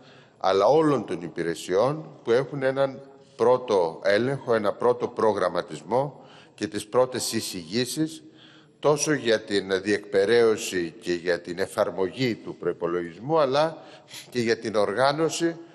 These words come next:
της συζήτησης για τον προϋπολογισμό του επόμενου έτους και είναι απόρρια και των δικών τους εισηγήσεων, ε, αυτό το τεύχος το οποίο έχει έρθει. Κυρίως όμως η καλή εντύπωση που υπάρχει για τα οικονομικά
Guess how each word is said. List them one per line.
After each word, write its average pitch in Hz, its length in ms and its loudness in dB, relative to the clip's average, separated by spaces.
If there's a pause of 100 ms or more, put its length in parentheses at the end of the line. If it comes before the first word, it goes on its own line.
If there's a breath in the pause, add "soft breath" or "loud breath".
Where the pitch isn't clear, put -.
(180 loud breath)
της 117 160 -4
συζήτησης 139 600 -4
για 123 140 0
τον 107 140 -8
προϋπολογισμό 98 720 -2
του 110 100 -12
επόμενου 95 540 -2
έτους 120 440 -2 (480 loud breath)
και 135 140 -2
είναι 135 180 0
απόρρια 123 480 4
και 113 140 -6
των 101 200 -4
δικών 110 360 -2
τους 98 200 -10
εισηγήσεων, 123 840 -4 (360 loud breath)
ε, 104 380 2
αυτό 110 320 -2
το 110 140 -2
τεύχος 107 540 0
το 95 100 -2
οποίο 90 300 0
έχει 85 260 -4
έρθει. 120 440 -2 (380 loud breath)
Κυρίως 127 580 2
όμως 107 440 0
η - 60 -14
καλή 117 320 2
εντύπωση 123 560 0
που 95 140 -4
υπάρχει 107 460 0
για 92 200 0
τα 90 140 2
οικονομικά 87 960 -2